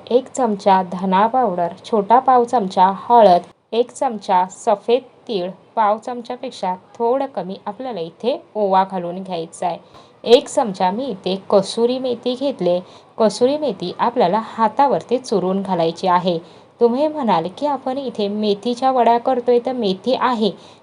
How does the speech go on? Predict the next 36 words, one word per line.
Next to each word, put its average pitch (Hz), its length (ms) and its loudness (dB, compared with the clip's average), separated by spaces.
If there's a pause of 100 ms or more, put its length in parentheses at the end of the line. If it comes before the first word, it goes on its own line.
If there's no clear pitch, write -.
मग 254 100 0 (180)
कसुरी 240 400 4
मेथी 240 280 -2
कशाला? 196 440 -2
तर 220 100 -6 (140)
कसुरी 208 360 0
मेथीने 208 540 -4
वडीला 214 540 0
चव 214 340 0 (100)
खूप 254 360 2
छान 208 360 0
येते 202 300 -4
आणि 220 240 0
वड्या 208 400 2
एकदम 190 300 -4 (120)
खमंग 190 420 0
लागतात. 170 520 -2 (540)
इथे 240 280 -2
आपण 175 380 -2 (280)
अर्धा 196 320 0
चमचा 208 440 -4
आलं 202 260 2
लसूणची 208 480 -2 (120)
पेस्ट 208 300 2
घालून 247 340 4
घेतली. 185 420 -4 (380)
एक 294 220 4 (160)
कप 202 200 4
इथे 233 240 2
बाजरीचं 226 640 2
पीठ 247 260 0
घातले, 240 400 -2 (160)
पाव 240 220 10 (180)
कप 262 140 4 (100)
मी 262 100 -2
इथे 196 200 -2